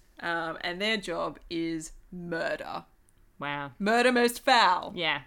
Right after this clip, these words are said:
Speaker 2: Well, okay, it makes sense now <laughs> that he would take out at least some of them if he's surrounded by a hundred, that he managed to take out a few.
Speaker 1: He basically gets caught out, um,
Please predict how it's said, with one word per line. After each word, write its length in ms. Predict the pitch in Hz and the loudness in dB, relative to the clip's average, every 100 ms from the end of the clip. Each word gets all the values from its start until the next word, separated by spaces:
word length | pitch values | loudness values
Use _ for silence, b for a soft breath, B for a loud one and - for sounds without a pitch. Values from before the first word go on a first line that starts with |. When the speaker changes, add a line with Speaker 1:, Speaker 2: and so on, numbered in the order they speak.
| - B B B B B | -12 B B B B B
Speaker 2:
Well, 340 | 262 269 269 | 4 6 4
okay, 300 | 240 180 165 - | 2 0 -2 -2
it 80 | |
makes 240 | 214 247 - | 0 0 0
sense 280 | 240 202 190 | -2 -2 -2
now 400 | 165 165 160 - | 0 0 -2 -4
<laughs> 60 | - | -4
that 400 | 202 269 214 208 | 2 4 4 2
he 180 | 220 | 0
would 160 | 190 180 | -2 -2
take 220 | 196 180 | -2 0
out 140 | 208 180 | -2 -4
at 100 | 190 | -4
least 220 | 214 - | -4 -2
some 180 | 196 202 | -2 -2
of 140 | 147 | -4
them 220 | - - 170 | -10 -10 -10
if 80 | 185 | -8
he's 140 | 208 | -6
surrounded 300 | 180 185 185 | -2 -2 -2
by 80 | 156 | -2
a 80 | 170 | -4
hundred, 400 | 180 170 131 135 | -6 -10 -14 -12
that 80 | 160 | -10
he 100 | 165 | -6
managed 300 | 175 175 - | -4 -4 -6
to 60 | |
take 100 | 160 | -6
out 100 | 156 | -6
a 40 | 147 | -8
few. 460 | - 190 160 151 151 b b b b b b b | -6 -6 -4 -8 -12 b b b b b b b
Speaker 1:
He 180 | b 262 | b -2
basically 680 | 202 196 220 240 294 320 311 | 0 0 0 -4 -4 -2 -2
gets 320 | 262 247 - | -2 -4 -6
caught 460 | - - 202 202 165 | -12 -6 -4 -4 -4
out, 400 | 165 190 - - | -6 -6 -8 -6
um, 460 | 175 175 175 165 | -2 0 -2 -6